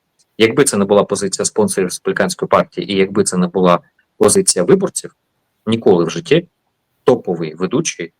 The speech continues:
обличчя каналу в інтерв'ю з президентом, там, де для нього тепла ванна, не додавлював би його вісім разів одним питанням, заходячи з різних боків.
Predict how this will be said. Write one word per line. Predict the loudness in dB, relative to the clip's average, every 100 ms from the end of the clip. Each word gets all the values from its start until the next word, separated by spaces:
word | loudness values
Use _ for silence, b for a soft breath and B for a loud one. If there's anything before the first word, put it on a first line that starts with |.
| _
обличчя | -2 0 0 0 -4 -8 -10 _
каналу | -2 2 2 0 -4 _ _ _
в | -4 -4 0
інтерв'ю | 0 2 2 2 -6 -12
з | -8
президентом, | -4 -2 0 0 2 0 -4 -6 _ _
там, | -2 -2 -2
де | -4
для | -4
нього | -6 -6
тепла | -8 -6 -4
ванна, | -2 -2 -4 -12 _ _ _ _ _ _ _ _
не | 2 4 4
додавлював | 2 2 2 2 0 -2 -4
би | -6
його | -4 0 0
вісім | -2 -4 -4 -2
разів | -4 -2 -4 -6
одним | -8 -8 -8
питанням, | -4 -2 -2 -4
заходячи | -4 -4 -4 -6 -10
з | -10
різних | -10 -12 -12
боків. | -12 -10 -14